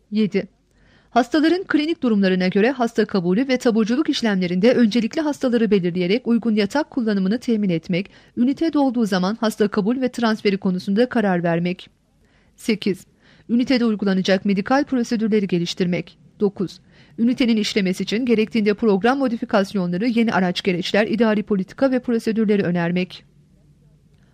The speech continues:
On. Ünite içindeki belirli sorunlar konusunda sorumlu başhemşire ve ünite hemşireleriyle konsültasyon yapmak, gerektiğinde onlara danışmanlık yapmak. On bir. Doktorlar, hemşireler, hastane personeli ve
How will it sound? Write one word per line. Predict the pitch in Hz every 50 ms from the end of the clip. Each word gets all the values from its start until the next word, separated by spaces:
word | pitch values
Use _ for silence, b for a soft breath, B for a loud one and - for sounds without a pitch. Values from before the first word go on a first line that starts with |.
| b _ -
On. | 208 214 185 175 180 _ _ b b b b b b b b b b -
Ünite | 240 247 294 - 381 381
içindeki | - - 339 330 349 - 349 311
belirli | 302 311 285 302 302 311 302
sorunlar | - - 240 208 202 190 185 175 185
konusunda | - - 196 190 190 - 208 190 214 262
sorumlu | 262 - 254 240 226 233 247 220
başhemşire | 277 294 - - 277 247 - - 240 240 285 262
ve | 226
ünite | 233 240 240 294 269
hemşireleriyle | 240 214 - 202 196 180 180 175 180 180 240 277
konsültasyon | - 277 247 247 240 254 233 - 254 226 220 - 247 220 202
yapmak, | 185 170 165 - - 185 226 - - b b b b
gerektiğinde | 247 240 240 226 - 233 214 196 196
onlara | 185 185 185 190 233 285 277
danışmanlık | 254 233 226 - 233 226 214 196 196 196 -
yapmak. | 190 170 170 - 175 165 156 - - _ _ _ _ _ _ _ -
On | 190 214 208 180 175
bir. | 180 - - - b b b b b b b b b b
Doktorlar, | 233 233 240 - 269 226 208 202 190 180 196 240
hemşireler, | 226 240 214 202 - - 208 190 180 180 180 226
hastane | 233 240 220 - - 233 208 202 202
personeli | 196 - 190 180 185 - 202 185 175 180 233 269 226
ve | 185 185